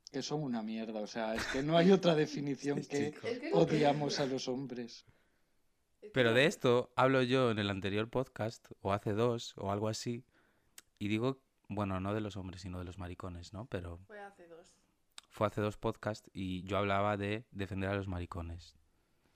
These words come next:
Speaker 3: ¿Qué te pareció
Speaker 2: En
Speaker 3: eso?
Speaker 2: un
Speaker 3: Porque a mí
Speaker 2: punto.
Speaker 3: muy fuerte.
Speaker 1: A ver, sí, yo lo escuché,
Speaker 2: En un
Speaker 1: pero
Speaker 2: punto.
Speaker 1: bueno,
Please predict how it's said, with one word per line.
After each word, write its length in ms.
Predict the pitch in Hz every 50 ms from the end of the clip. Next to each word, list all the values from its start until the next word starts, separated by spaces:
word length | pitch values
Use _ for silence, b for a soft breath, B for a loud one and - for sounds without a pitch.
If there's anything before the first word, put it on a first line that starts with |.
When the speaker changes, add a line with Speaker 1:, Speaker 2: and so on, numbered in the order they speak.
| - - _
Speaker 3:
¿Qué 100 | _ 294
te 80 | - 480 453
pareció 360 | - 220 185 175 175 180 170
Speaker 2:
En 60 | 165
Speaker 3:
eso? 100 | 196 190
Speaker 2:
un 60 | 185
Speaker 3:
Porque 140 | 185 180 170
a 40 | 175
mí 60 | 185
Speaker 2:
punto. 120 | 190 220 269 -
Speaker 3:
muy 80 | -
fuerte. 320 | - 185 190 190 - - 185
Speaker 1:
A 80 | 180 175
ver, 400 | 165 175 170 170 160 160 160 160
sí, 440 | - - - - 165 165 156 151 147
yo 140 | 135 147 151
lo 100 | 156 165
escuché, 460 | 160 - - 139 120 - - 135 127
Speaker 2:
En 60 | 123 -
un 40 | 127
Speaker 1:
pero 220 | 131 135 127 123
Speaker 2:
punto. 40 | 120 123 127 123 127 117
Speaker 1:
bueno, 200 | 117 117 117